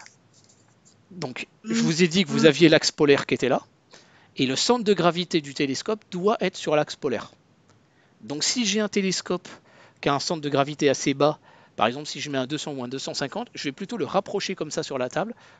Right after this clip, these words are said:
Speaker 1: pour que son centre de gravité coïncide avec l'axe de la table. Si jamais il est beaucoup plus haut, le centre de gravité, là, à ce moment-là, je vais éloigner le télescope.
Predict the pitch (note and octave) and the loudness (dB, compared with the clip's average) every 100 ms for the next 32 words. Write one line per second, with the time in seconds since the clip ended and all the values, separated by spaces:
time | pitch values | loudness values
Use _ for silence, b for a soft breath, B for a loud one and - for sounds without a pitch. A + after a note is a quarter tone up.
0 | b - G3 G#3 - F3 D3+ - G3 F#3 | b -8 -6 -4 -6 -8 -8 -8 -4 -2
1 | E3 D#3 D3+ - F3 D3+ G3 D#3+ C#3+ D#3+ | -2 -2 -2 -4 -4 -6 -2 0 0 0
2 | D#3 D3 C#3 C3+ D3 B2 A2 - B B | -2 0 0 0 -2 -6 -8 -18 B B
3 | B B - F#3 G#3 G#3 D#3+ C3 E3 F#3+ | B B -2 2 2 2 0 0 -6 -8
4 | - F#3 A#3 G3 E3 C#3 D3+ C#3 C3 B2 | -14 -10 -4 -4 -6 -10 -8 -6 -4 -4
5 | A2+ D#3 A3 b b b - C3 E3+ E3 | -4 -8 -8 b b b -6 -2 0 0
6 | - D#3+ D3 C#3+ F#3 D#3 C#3 C#3+ - E3+ | -4 -6 -8 -4 -4 -4 -4 -4 -2 0
7 | E3+ D3+ D3+ C3+ C3 A#2+ - F#3+ - | 0 0 -4 -6 -6 -6 -4 -6 -8